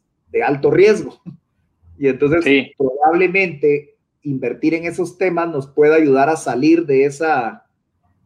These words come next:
Speaker 1: ¿cómo se diría la palabra? Para
Speaker 2: Incertidumbre, riesgo, etcétera,
Speaker 1: de esa
Speaker 2: que hay,
Speaker 1: percepción,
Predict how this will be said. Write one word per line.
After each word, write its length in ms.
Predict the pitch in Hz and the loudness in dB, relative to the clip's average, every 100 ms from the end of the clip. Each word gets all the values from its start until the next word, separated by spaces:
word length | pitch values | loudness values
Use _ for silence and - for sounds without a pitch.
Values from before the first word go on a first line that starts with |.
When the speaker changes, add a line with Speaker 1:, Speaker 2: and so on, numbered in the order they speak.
| _ _ _ _ _ _ _ _ _ _ _ | _ _ _ _ _ _ _ _ _ _ _
Speaker 1:
¿cómo 200 | 143 160 | -8 -4
se 100 | 135 | -2
diría 220 | 123 156 | 0 2
la 160 | 156 - | 0 -2
palabra? 500 | 113 131 175 196 - _ _ - | -4 -2 -4 -6 -14 _ _ -8
Para 120 | 147 | -4
Speaker 2:
Incertidumbre, 840 | 131 127 117 117 120 160 175 160 135 | 0 0 0 -2 2 4 2 0 -2
riesgo, 480 | 135 156 170 147 131 | 0 0 0 -2 -6
etcétera, 420 | - 156 165 185 | -6 -8 -4 0
Speaker 1:
de 100 | 175 190 | 2 2
esa 160 | 180 240 | 2 0
Speaker 2:
que 60 | |
hay, 180 | - 170 | 2 2
Speaker 1:
percepción, 840 | 165 - - 123 127 220 285 302 | 0 -2 -4 -6 -2 0 -2 -6